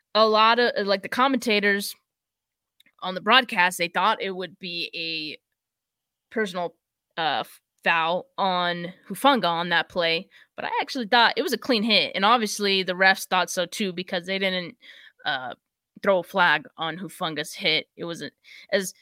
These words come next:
it was very hard. It was a hard hit, but it was totally legal. He led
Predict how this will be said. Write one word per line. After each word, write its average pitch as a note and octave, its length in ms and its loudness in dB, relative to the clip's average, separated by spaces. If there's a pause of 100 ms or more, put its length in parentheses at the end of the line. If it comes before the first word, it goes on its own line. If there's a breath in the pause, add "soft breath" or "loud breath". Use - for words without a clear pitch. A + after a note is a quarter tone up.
it A#3+ 100 0
was A#3+ 160 0
very C4 360 4
hard. A#3 520 6 (240)
It G3 60 -2
was G#3 120 0
a G#3 60 2
hard C#4+ 300 4
hit, A#3+ 340 2 (600)
but G#3+ 140 4
it G3+ 80 2
was F#3 520 -4 (800)
totally A3+ 360 4
legal. E3+ 460 -6
He G3 180 -10
led F#3 440 2